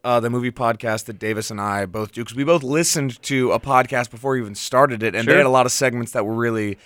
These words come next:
Speaker 1: fun that we were just like, "Ah, well, you know, we'll do our own thing about, about that," which it, it goes well sometimes, but then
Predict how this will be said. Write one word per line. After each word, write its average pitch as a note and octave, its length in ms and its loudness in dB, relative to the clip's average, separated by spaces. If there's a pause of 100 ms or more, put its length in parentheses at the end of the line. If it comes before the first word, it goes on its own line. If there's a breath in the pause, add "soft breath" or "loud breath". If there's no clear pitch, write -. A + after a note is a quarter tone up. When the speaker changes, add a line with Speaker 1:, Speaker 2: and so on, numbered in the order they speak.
(240 soft breath)
Speaker 1:
fun B2 240 -2
that A#2 60 0
we A#2 60 0
were B2+ 80 4
just - 120 -4
like, E3 140 -6
"Ah, G4 140 2
well, E4+ 140 2
you D4 100 0
know, A3+ 160 2 (240 soft breath)
we'll G#3+ 140 0
do A3+ 100 4
our G#3 140 10
own F3 280 4
thing D3+ 300 -2
about, B2 240 0
about A#2+ 320 2
that," A2+ 260 2
which A#2 260 -6 (300 soft breath)
it, C#3 180 -8
it D#3+ 80 0
goes B3 260 6
well B3 160 8
sometimes, A#3+ 480 4
but F3+ 160 0
then F#3+ 340 6